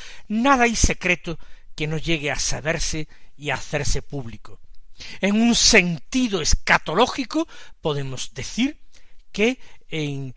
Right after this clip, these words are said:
el juicio final será pública toda nuestra vida, nuestras intenciones, lo conocido y lo desconocido, lo que es de dominio general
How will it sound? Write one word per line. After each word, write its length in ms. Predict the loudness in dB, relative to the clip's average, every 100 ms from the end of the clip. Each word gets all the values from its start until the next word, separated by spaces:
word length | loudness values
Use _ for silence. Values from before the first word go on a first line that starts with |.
| -10
el 300 | -6 -4 -6
juicio 760 | -8 -4 6 6 6 -2 -6 2
final 560 | 10 12 12 6 4 2 -6 -10 -8
será 500 | 0 4 6 4 2
pública 640 | 2 2 4 4 4 0 0 2
toda 420 | 6 8 6 2
nuestra 460 | 0 0 0 0 -2
vida, 360 | -4 -4 -6 -8 -12 -12 -6
nuestras 580 | 0 2 2 0 0 0
intenciones, 960 | -4 -4 -6 -4 -4 -2 -2 -4 -8 -6 -6 -4
lo 180 | 0 0
conocido 600 | 2 0 0 2 2 2
y 60 | 0
lo 140 | 0
desconocido, 840 | 0 -2 -2 2 6 6 2 -4 -6 -8 -12 -14 -14 -12
lo 380 | -10 -6 -6 -6 -10 -14 -12 -6
que 180 | -2
es 120 | -2 -2
de 120 | -4
dominio 1000 | -2 0 2 2 2 2 0 -2 -4 -6
general 600 | -6 -4 4 6 6